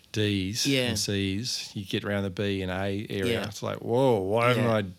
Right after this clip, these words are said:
Speaker 1: I
Speaker 2: I
Speaker 1: discovered
Speaker 2: know.
Speaker 1: this already?"
Speaker 2: And, I mean, you know, I, obviously I, I work a lot solo, but my main, um, combo is, is with the incredible Hamish Stewart on the drums. So, you know, we're a sort of a long-standing, um,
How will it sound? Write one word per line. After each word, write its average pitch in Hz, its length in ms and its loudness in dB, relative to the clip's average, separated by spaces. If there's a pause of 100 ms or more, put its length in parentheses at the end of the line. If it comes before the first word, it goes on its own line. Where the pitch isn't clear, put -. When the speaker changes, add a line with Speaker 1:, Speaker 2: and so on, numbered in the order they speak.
(180)
Speaker 1:
I 117 80 -4
Speaker 2:
I 120 40 -2
Speaker 1:
discovered 107 340 0
Speaker 2:
know. 98 60 -2
Speaker 1:
this 95 200 -2
already?" 95 400 -4 (460)
Speaker 2:
And, 170 420 0 (140)
I 160 60 -4
mean, 175 180 0
you 190 80 0
know, 160 180 -2
I, 156 140 -4 (220)
obviously 143 320 -8
I, 139 80 -4
I 139 100 -8
work 139 280 -4
a 139 40 -6
lot 135 160 -6
solo, 160 380 0
but 139 260 -4 (360)
my 139 260 0
main, 147 680 0 (140)
um, 117 420 -8 (1120)
combo 233 380 0
is, 135 440 -4 (440)
is 135 240 -8
with 139 220 -8
the 131 240 -8
incredible 127 480 -8
Hamish 117 320 -4
Stewart 208 380 -2
on 135 120 -2
the 131 60 -4
drums. 143 480 -4
So, 151 380 -4
you 143 180 -4
know, 151 180 0
we're 151 180 0
a 156 80 -2
sort 160 220 -8
of 156 60 -4
a 151 40 -2
long-standing, 131 920 -4
um, 120 460 -8